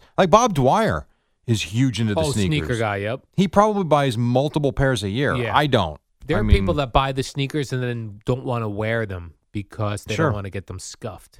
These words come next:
Speaker 1: Which I don't understand the point. I guess they're
Speaker 2: Yeah.
Speaker 1: just sneaker collectors
Speaker 2: Sneaker collectors.
Speaker 1: at that point.
Speaker 2: Yeah.
Speaker 1: My son is like, my older son is like that. He's got, like, every pair of sneakers he's ever had. I'm like, "What are we doing with these?"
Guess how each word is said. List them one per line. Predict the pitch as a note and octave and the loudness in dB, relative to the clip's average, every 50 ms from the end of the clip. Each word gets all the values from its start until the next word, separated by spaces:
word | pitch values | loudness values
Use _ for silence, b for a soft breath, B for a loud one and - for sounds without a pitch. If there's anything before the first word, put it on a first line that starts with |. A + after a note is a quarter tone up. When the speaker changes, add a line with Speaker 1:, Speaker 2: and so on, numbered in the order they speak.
| - - - | -14 -6 -4
Speaker 1:
Which | A#2 A#2 - A#2 | -2 -2 0 0
I | A2+ | 0
don't | G#2+ G#2+ G#2 | 0 0 0
understand | G#2 G#2 F#2+ F2+ - - G2+ F2+ | 0 -2 -4 -6 -6 -6 -4 -4
the | E2+ | -6
point. | - - F#2+ E2+ D#2 C#2+ - | -6 -8 -8 -8 -8 -8 -8
I | - G2+ | -6 -4
guess | G2 G#2 G2+ | -2 -2 -2
they're | G2+ G#2 | -2 -4
Speaker 2:
Yeah. | F#2+ | -4
Speaker 1:
just | G2+ F#2 - | -4 -6 -6
sneaker | - A#2+ A2 F#2 - E2 | -6 -6 -6 -6 -8 -10
collectors | - - F#2+ G2 F#2+ - - C#2+ A#1 - | -10 -6 -4 -4 -4 -6 -8 -16 -20 -18
Speaker 2:
Sneaker | - - - - C3+ C3+ B2 - A2 G2+ | -18 -18 -12 -8 -6 -6 -6 -6 -8 -10
collectors. | - - A2+ G2+ F#2 - F#2 F2 | -8 -8 -8 -8 -6 -6 -6 -6
Speaker 1:
at | F2+ | -4
that | E2+ D#2+ D#2 | -6 -6 -6
point. | - E2+ D#2+ D#2 D2+ - _ | -6 -8 -10 -10 -10 -10 _
Speaker 2:
Yeah. | - B2+ | 0 0
Speaker 1:
My | D#3 | 0
son | D#3 - - - F#3+ G3 | 0 0 2 2 2 2
is | F3 A#2 D2 | 2 0 -2
like, | E2 F2 F#2+ | -2 -2 -2
my | A2+ C3+ | -2 -2
older | D#3 D#3+ D#3+ | -2 -2 -4
son | - - D#3+ D#3+ | -4 -4 -4 -4
is | A2+ D#2 | -4 -4
like | D2+ C#2+ - | -6 -8 -8
that. | D2 C#2 D#2 | -10 -8 -6
He's | A2+ B2+ A#2+ | -6 -4 -2
got, | E3 D#3+ - | 0 0 0
like, | G2 A#2 G2 | -2 -4 -4
every | - A#2+ A2+ A2 C#3 C3 | -4 -4 -2 -2 -2 -2
pair | - C3 B2+ | -2 -2 -2
of | A#2+ F#2 | -2 -2
sneakers | A#2 A#2+ G#2 - G2+ | -4 -6 -6 -6 -6
he's | F2+ F2 | -6 -4
ever | G#2 F#2+ F2+ | -4 -4 -4
had. | F2+ G#2 G#2 F#2 C#2 | -4 -4 -4 -4 -6
I'm | D#2 F#2 | -6 -8
like, | F#2+ E2+ G2 | -6 -4 -2
"What | A#2+ D3 | -2 0
are | |
we | D#3+ D3+ | 0 0
doing | B2+ C3+ E3 F3 | 0 0 0 0
with | D3 G2 - | -2 -4 -6
these?" | C#2+ C#2+ C#2+ - | -12 -16 -18 -20